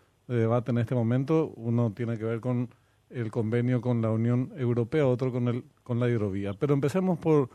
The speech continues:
lo primero. ¿Cuál, en qué estadio se encuentra el tratamiento de temas con la Unión Europea con respecto a esta idea de introducir modificaciones que hagan innecesaria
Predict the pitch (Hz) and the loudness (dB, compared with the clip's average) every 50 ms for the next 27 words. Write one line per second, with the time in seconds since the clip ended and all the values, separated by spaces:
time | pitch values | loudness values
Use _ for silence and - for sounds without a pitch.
0 | - _ _ _ _ _ _ - 147 147 143 120 131 127 117 117 113 110 110 104 | -14 _ _ _ _ _ _ -4 0 0 0 2 0 0 2 2 2 0 0 -2
1 | - - 190 190 196 - - 156 139 143 127 - 196 151 - - _ - - 175 | -2 0 0 0 0 -2 -2 -2 -2 -2 -2 -2 -2 -2 -4 -6 _ -2 2 2
2 | 170 156 135 127 120 110 - 131 113 104 - - 135 135 135 131 117 - 135 139 | 4 4 4 2 0 0 -2 -4 -4 -4 -4 0 0 2 2 0 0 2 2 2
3 | 143 143 - _ _ _ _ _ _ _ _ _ - 135 127 117 120 113 113 110 | 2 0 -2 _ _ _ _ _ _ _ _ _ -2 0 0 2 2 0 0 0
4 | 107 104 92 95 _ - 131 123 123 104 - 113 104 120 147 170 170 156 131 135 | -2 -4 -6 -10 _ -4 0 0 0 0 0 -2 0 2 2 0 0 0 0 0
5 | 117 107 95 - 127 123 127 127 120 113 - - 139 135 131 123 113 110 113 120 | 0 0 0 -2 -2 0 0 0 -2 -4 -4 -4 -4 -2 0 0 0 0 0 0
6 | 127 135 139 143 143 135 135 117 - - 117 113 113 120 123 131 _ _ - - | 0 0 0 0 0 0 -2 -2 -2 0 0 2 2 2 0 -4 _ _ -20 -20
7 | _ _ _ _ _ _ _ _ - 147 139 135 135 - 170 165 147 165 160 143 | _ _ _ _ _ _ _ _ -4 -2 0 0 0 0 0 0 2 2 2 2
8 | - 165 151 147 147 156 156 147 143 143 147 - - 127 143 127 139 131 127 117 | 2 2 2 2 4 4 4 4 4 4 2 2 -2 -6 -4 -2 -2 0 0 0
9 | 135 131 131 120 - - 156 151 156 156 160 160 156 131 - 165 147 160 135 - | 0 0 0 0 -2 -2 -2 0 0 2 2 2 0 0 -2 -2 0 0 -2 0
10 | - 147 139 135 139 151 147 - - - 143 135 131 135 139 147 156 156 - 156 | 0 0 0 2 2 0 0 -2 -4 -2 0 2 2 4 2 0 -2 -2 -2 -2
11 | 147 147 147 147 147 143 - - 120 - - - 160 151 139 131 131 135 143 | 0 2 2 2 2 0 0 -2 -4 -4 0 0 2 2 4 4 2 2 0